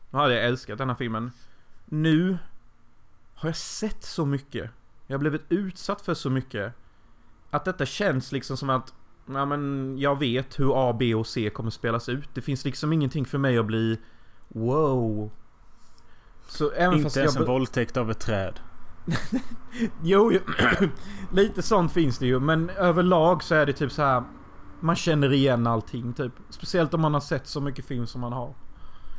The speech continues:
Speaker 2: Ja, men sen får du tänka att du känner igen det på grund av denna filmen. <laughs> Det är
Speaker 1: Ja,
Speaker 2: det som är mindfuck.
Speaker 1: exakt, det är det som är the mindfuck. Så det är, det är så här, det är dubbelt, typ.
Speaker 2: Mm.
Speaker 1: Det, det, det gör dubbelt, är det. <clears throat>
Speaker 2: Ehm,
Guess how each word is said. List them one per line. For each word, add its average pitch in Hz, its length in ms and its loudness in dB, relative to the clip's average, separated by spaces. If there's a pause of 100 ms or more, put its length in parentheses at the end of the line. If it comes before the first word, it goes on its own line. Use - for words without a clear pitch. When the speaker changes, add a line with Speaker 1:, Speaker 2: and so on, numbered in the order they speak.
(500)
Speaker 2:
Ja, 143 260 2
men 147 100 -2
sen 139 140 -2
får - 100 -4
du 131 60 0
tänka 127 260 0
att 110 80 0
du 120 60 0
känner 120 280 2
igen 113 360 2
det - 100 4
på - 140 -2
grund 110 220 0
av 98 60 -4
denna 104 180 4
filmen. 101 340 0 (100)
<laughs> - 120 -14
Det 123 120 -2
är 123 40 2
Speaker 1:
Ja, 160 80 6
Speaker 2:
det 143 60 6
som 131 140 2
är 123 40 2 (140)
mindfuck. 95 220 -4
Speaker 1:
exakt, - 480 2
det - 60 4
är - 40 6
det 180 140 6
som 185 140 2
är 160 60 6
the 151 60 2 (180)
mindfuck. 123 340 -2
Så 170 100 -4
det 175 100 4
är, 165 120 6
det 175 80 4 (100)
är 170 60 2
så 175 160 0
här, 156 80 2
det 147 100 -2
är 135 40 0
dubbelt, 131 580 0
typ. - 240 -6 (800)
Speaker 2:
Mm. 101 280 -8
Speaker 1:
Det, 160 380 0
det, 160 400 4 (2000)
det 151 160 0
gör 175 220 4
dubbelt, 123 460 0
är 131 120 -2
det. 127 80 -2 (1700)
<clears throat> 127 80 -4
Speaker 2:
Ehm, 107 400 0